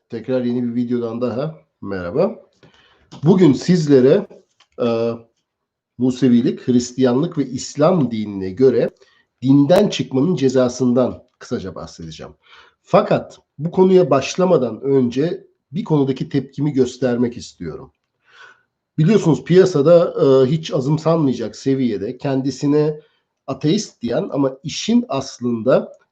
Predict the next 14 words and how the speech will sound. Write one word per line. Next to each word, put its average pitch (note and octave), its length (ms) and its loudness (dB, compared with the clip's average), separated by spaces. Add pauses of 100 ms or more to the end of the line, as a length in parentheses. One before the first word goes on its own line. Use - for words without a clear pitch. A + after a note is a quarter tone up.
(120)
İslamofob E3 800 0
olan D3 220 0
sapık - 440 -8
ve G3+ 80 0
sapkınlar A#2+ 600 -2
var. - 280 -20 (960)
Bu B3+ 100 4
sapık G3+ 420 -2
ve F3+ 60 4
sapkınların - 840 0
gençlerimizi C#3+ 720 2
zehirlemesine C3 800 2
karşın G#2+ 600 -10 (420)
kendine F#3+ 600 4